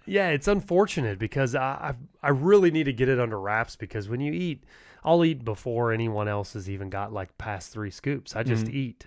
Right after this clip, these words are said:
Speaker 1: I'm there to, to finish <laughs> this plate.
Speaker 2: I brought a big fork 'cause I wanna eat faster.
Speaker 1: Right, yeah, but it's just kinda funny because I completely understand that if I would eat slower, you could maybe go through some of these transitions. But when I was doing, like, those extreme versions
Speaker 2: Mm-hmm.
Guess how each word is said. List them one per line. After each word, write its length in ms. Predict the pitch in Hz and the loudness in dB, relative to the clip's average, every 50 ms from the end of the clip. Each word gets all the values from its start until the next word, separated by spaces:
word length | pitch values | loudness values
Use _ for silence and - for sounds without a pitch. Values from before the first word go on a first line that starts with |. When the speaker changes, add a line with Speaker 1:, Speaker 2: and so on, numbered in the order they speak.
| _ - | _ -8
Speaker 1:
I'm 240 | 110 110 113 107 95 | -6 -6 -6 -4 -2
there 360 | 104 113 113 113 120 135 143 | 0 2 2 2 2 2 0
to, 400 | 139 - - 127 110 104 101 92 - - _ _ - | -2 -4 -2 -2 0 -2 -2 -6 -10 -16 _ _ -16
to 100 | - 107 | -16 -14
finish 460 | - - 139 123 113 120 127 - - | -6 -2 -2 0 0 0 -2 -2 0
<laughs> 80 | - | 2
this 180 | 135 123 - - | 2 2 0 -2
plate. 440 | - 135 120 120 123 139 170 - - - - | -4 0 2 4 4 2 2 0 -8 -8 -4
Speaker 2:
I 60 | - | -2
brought 220 | - 120 147 160 156 | 4 6 6 8 8
a 20 | |
big 260 | 127 117 165 180 170 - | 6 6 4 4 4 0
fork 420 | - 127 110 113 127 - - - - - | -4 0 0 0 0 -2 -6 -14 -8 -2
'cause 180 | - 143 127 117 | 0 2 2 4
I 60 | 120 | 2
wanna 200 | 120 135 135 143 | 2 2 0 0
eat 200 | 165 143 139 - | -2 -4 -6 -4
faster. 440 | - - 170 156 - - - 117 - - | -2 -2 -2 -2 -2 -8 -10 -10 -10 -2
Speaker 1:
Right, 360 | 165 160 190 208 208 175 165 | 4 8 8 10 10 8 8
yeah, 220 | 185 190 190 180 | 6 4 4 4
but 180 | 160 156 190 180 | 4 2 2 2
it's 260 | 165 180 175 - - | 4 2 2 2 2
just 120 | 170 - | -4 0
kinda 160 | - 165 135 117 | 2 2 2 2
funny 220 | - 143 135 127 120 | 2 2 2 2 2
because 420 | 104 104 95 - 110 104 95 - - - - - - - _ _ _ _ _ - - | 0 -2 -4 -2 -2 -2 -4 -8 -14 -20 -20 -20 -20 -20 _ _ _ _ _ -4 0
I 100 | 151 135 | 0 2
completely 680 | - 147 131 - - 143 156 175 196 185 180 160 147 139 | 2 0 -4 -4 -2 2 4 6 6 6 6 6 6 6
understand 560 | 135 131 123 113 - - 147 127 123 113 110 | 6 4 2 -2 -2 2 4 4 4 4 2
that 60 | 104 | 0
if 100 | 104 - | -2 0
I 100 | 123 120 | 2 2
would 140 | 120 120 113 | 2 2 0
eat 120 | 110 101 | -2 -6
slower, 400 | - - 131 123 123 120 113 104 | -6 -2 0 2 2 2 2 0
you 120 | 104 107 110 | -4 -6 -4
could 160 | - 117 104 | -6 -4 -4
maybe 240 | 113 110 101 104 95 | -4 -6 -6 -6 -4
go 180 | 110 110 107 | -2 -2 -2
through 200 | 107 - - 104 | -2 -4 -6 -8
some 220 | 95 - 113 107 104 | -8 -6 -6 -6 -6
of 60 | 101 | -6
these 220 | 98 101 98 92 - | -6 -6 -8 -8 -8
transitions. 720 | - 120 113 104 101 95 107 113 107 - 107 95 87 87 | -6 -6 -6 -6 -6 -6 -6 -6 -6 -6 -10 -12 -12 -8
But 220 | 95 107 98 95 - - - - - - | -6 -6 -6 -8 -10 -18 -20 -20 -8 -2
when 140 | 131 127 | 0 2
I 80 | 131 147 | 4 4
was 160 | 151 143 113 | 4 2 2
doing, 180 | 131 127 127 117 | 2 2 2 2
like, 180 | 117 113 104 | 0 -2 -4
those 160 | - 113 101 101 | -4 -6 -8 -8
extreme 560 | 98 - - - - 135 147 147 143 127 113 | -10 -10 -10 -6 -2 0 2 2 2 0 2
versions 680 | 117 127 143 180 196 147 110 104 98 95 95 92 - | 4 6 6 6 4 4 0 -2 -4 -6 -8 -10 -12
Speaker 2:
Mm-hmm. 160 | 92 85 90 | -12 -12 -12